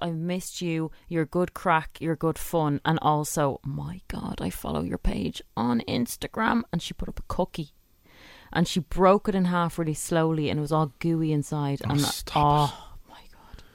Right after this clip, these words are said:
Speaker 2: Just, Eileen, you just spelled my name wrong, so I just want to make sure we just
Speaker 1: Uh, most people spell my name wrong constantly, but, um, I see you have spelled my name correctly, but a
Speaker 2: My
Speaker 1: lot of
Speaker 2: name
Speaker 1: people,
Speaker 2: incorrectly.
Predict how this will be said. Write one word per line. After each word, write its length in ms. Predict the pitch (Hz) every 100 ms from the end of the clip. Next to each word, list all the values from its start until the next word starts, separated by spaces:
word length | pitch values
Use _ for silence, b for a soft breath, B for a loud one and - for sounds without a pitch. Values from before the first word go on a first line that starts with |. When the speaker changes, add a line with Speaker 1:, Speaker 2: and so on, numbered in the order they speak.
| b b b
Speaker 2:
Just, 160 | - 113
Eileen, 240 | 113 113
you 80 | 110
just 100 | 110
spelled 220 | - 120
my 180 | 90 95
name 280 | 90 92 92
wrong, 120 | 95 - - -
so 180 | - -
I 40 | 113
just 280 | - - - - -
want 120 | - -
to 60 |
make 120 | -
sure 140 | - 95
we 80 | 92
just 280 | - - -
Speaker 1:
Uh, 160 | 294
most 260 | 302 311 320
people 200 | 302 254
spell 200 | - 226
my 240 | 214 214 226
name 260 | 220 190
wrong 300 | 175 156 147 -
constantly, 540 | 196 175 - 151 151
but, 280 | 151 170 160
um, 400 | 156 151 147 135 - - - -
I 140 | 180
see 220 | - 202
you 220 | 185 180 175
have 140 | 175
spelled 420 | - 180 170 160
my 340 | 175 175 202 247
name 220 | 240 220
correctly, 560 | - 196 - 185 180 180
but 540 | - 170 170 - - -
a 60 |
Speaker 2:
My 20 | 277
Speaker 1:
lot 100 | 339
of 60 |
Speaker 2:
name 100 | 415 403
Speaker 1:
people, 80 | 359
Speaker 2:
incorrectly. 280 | 214 92